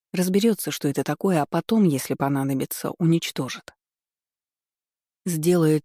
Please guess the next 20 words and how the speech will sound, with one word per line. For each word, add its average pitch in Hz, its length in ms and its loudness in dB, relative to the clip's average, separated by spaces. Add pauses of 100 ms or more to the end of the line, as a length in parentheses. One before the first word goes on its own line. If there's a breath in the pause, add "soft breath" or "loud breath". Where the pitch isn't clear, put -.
то, 185 140 2
что - 260 -2
делал 156 440 2
день 165 320 4
за 147 240 2
днём 147 320 4
на 143 100 0
протяжении 160 600 2
последних 156 640 -2
полутора 139 500 -2
лет. 135 360 -8 (2750)
Вскоре 247 320 0
патруль 220 400 2
двинулся 190 560 2
дальше, 208 340 -2
и 139 80 0
остаток 139 400 -6
вечера 160 380 0
прошёл 147 360 -4
спокойно. - 680 -8